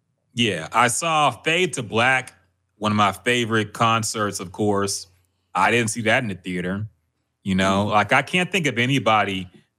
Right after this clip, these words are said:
Speaker 1: I would wanna go to a movie. Number one,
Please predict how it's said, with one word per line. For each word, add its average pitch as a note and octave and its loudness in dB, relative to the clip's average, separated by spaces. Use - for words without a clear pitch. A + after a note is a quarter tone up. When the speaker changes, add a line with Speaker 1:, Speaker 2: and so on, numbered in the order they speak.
Speaker 1:
I G2+ 4
would G#2+ 2
wanna G2+ 0
go A2+ 2
to B2 -2
a G#2 0
movie. G#2 0
Number F#3+ 2
one, C#3 0